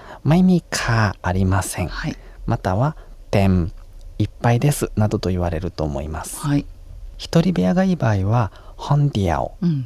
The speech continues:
Speaker 1: というふうに言います。
Speaker 2: はい。
Speaker 1: また、エアコンなし、扇風機部屋の、「ホンパロン」。これではなく、エアコン付きの部屋が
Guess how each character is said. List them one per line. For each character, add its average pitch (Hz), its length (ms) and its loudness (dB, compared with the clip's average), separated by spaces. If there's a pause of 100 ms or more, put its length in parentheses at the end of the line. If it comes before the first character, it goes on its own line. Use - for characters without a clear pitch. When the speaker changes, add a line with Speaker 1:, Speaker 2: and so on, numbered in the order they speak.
Speaker 1:
と 95 80 -2
い 82 120 0
う - 20 -2
ふ - 140 -6
う 80 60 -2
に 73 100 -4
言 - 140 -10
い - 20 -14
ま 101 140 -8
す。 - 280 -12
Speaker 2:
は 147 160 -6
い。 - 80 -6 (220)
Speaker 1:
ま 120 100 -4
た、 139 220 0 (240)
エ 120 100 6
ア 135 80 6
コ 160 220 4
ン 156 100 6
な 156 120 6
し、 - 220 -2 (240)
扇 110 160 2
風 120 200 -2
機 120 120 -4
部 113 100 0
屋 110 120 2
の、 120 220 2 (260)
「ホ - 160 2
ン 131 160 4
パ - 300 0
ロ 107 180 2
ン」。 80 180 0 (460)
こ - 80 -4
れ 139 80 2
で 160 120 2
は 131 120 4
な 117 140 2
く、 175 320 -2 (540)
エ 120 100 4
ア 131 80 4
コ - 160 4
ン - 20 4
付 - 180 -4
き 165 120 6
の 170 100 8
部 170 140 2
屋 170 80 2
が 104 100 0